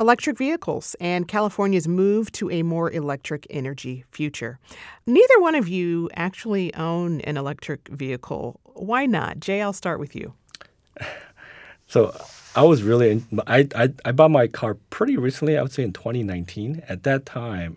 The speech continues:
Speaker 2: you know, um, I was looking for a very specific type of car, which is a mid to large S U V. Even at that time, the options for me were very, uh, basically high luxury kind of S U Vs that are E Vs. So it's basically out of my price range.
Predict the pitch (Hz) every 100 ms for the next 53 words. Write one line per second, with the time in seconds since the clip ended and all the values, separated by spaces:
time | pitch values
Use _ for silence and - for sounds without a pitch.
0 | - 87 69 - - 82 71 67 - _
1 | _ - 101 104 127 139 117 87 101 104
2 | - 107 - 110 - 87 90 - 87 117
3 | - 127 151 _ _ - 92 101 90 87
4 | 82 92 104 104 - 90 82 85 82 90
5 | - 82 90 110 156 _ _ _ _ _
6 | 135 151 151 113 95 87 - 113 104 85
7 | 85 80 104 107 - 110 - 98 90 90
8 | 80 78 90 95 90 85 - - - _
9 | - 92 - 156 - _ - - - 123
10 | 107 85 87 98 107 107 110 113 98 90
11 | - 104 113 127 147 _ _ 101 98 92
12 | 98 101 139 - _ _ - 135 127 139
13 | 139 110 101 90 - - 85 - - -
14 | -